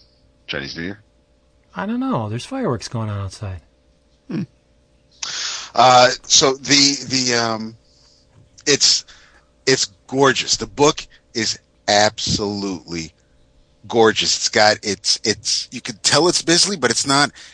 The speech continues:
Speaker 1: it's not Lobo or, or Dredd and Batman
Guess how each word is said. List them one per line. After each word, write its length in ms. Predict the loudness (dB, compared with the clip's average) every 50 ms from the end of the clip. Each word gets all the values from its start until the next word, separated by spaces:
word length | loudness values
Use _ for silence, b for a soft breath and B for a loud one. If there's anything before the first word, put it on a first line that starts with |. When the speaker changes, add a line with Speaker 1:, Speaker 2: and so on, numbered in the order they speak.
| B B
Speaker 1:
it's 180 | -4 -4 0 2
not 200 | 2 2 2 2
Lobo 600 | 0 -2 -2 -2 0 2 2 2 2 -2 -6 -14 B B B B B B
or, 360 | -2 0 2 2 2 0 -2
or 220 | -2 -2 0 0 0
Dredd 460 | -2 -2 2 2 4 4 2 0 -4 _ _ _ _ _ _ _ _ _ _ -4
and 160 | -4 -2 0
Batman 500 | 2 2 2 0 -2 -4 -4 -4 -6